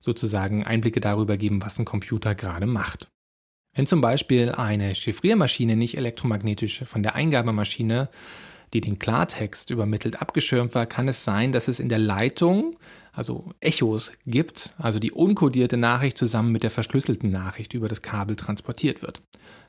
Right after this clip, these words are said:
Das ist vorgekommen in der damaligen Zeit. Das wurde insbesondere in den fünfziger Jahren ein größeres Thema, da, da auch die U-S-Regierung und andere Regierungen merken, dass das ein Thema ist, weil die Ka-, Spionage sozusagen dieses Thema aufgegriffen hat.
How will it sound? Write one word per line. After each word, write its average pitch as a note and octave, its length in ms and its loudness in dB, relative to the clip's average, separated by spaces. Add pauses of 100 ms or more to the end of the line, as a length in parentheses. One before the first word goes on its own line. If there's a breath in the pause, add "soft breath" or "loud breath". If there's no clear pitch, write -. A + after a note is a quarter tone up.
(120)
Das - 280 -6
ist - 380 -6
vorgekommen G#2+ 600 2
in F#2+ 40 -6
der G#2 100 -6
damaligen - 400 -8
Zeit. - 320 -12 (520 loud breath)
Das - 160 -2
wurde D3+ 180 6
insbesondere D3+ 540 2
in B2 80 0
den A#2 100 0
fünfziger B2 520 0
Jahren A2 320 2
ein A2+ 100 2
größeres B2 520 0
Thema, A2 480 -2 (400 loud breath)
da, G#2+ 400 0 (440)
da A2+ 160 0
auch - 180 -2
die A#2+ 180 -2
U-S-Regierung A#2 800 0
und G#2+ 80 -2
andere B2+ 300 -4
Regierungen G#2 480 0
merken, G#2 380 0
dass A2 140 -4
das A2 180 -4
ein A2 80 -2
Thema C3+ 340 2
ist, B2 260 -4
weil G#2 160 -2
die G#2 280 0
Ka-, - 320 -10
Spionage A#2 760 0
sozusagen G2 580 -4
dieses G2 220 -6
Thema G2+ 320 -4
aufgegriffen - 600 -8
hat. - 180 -16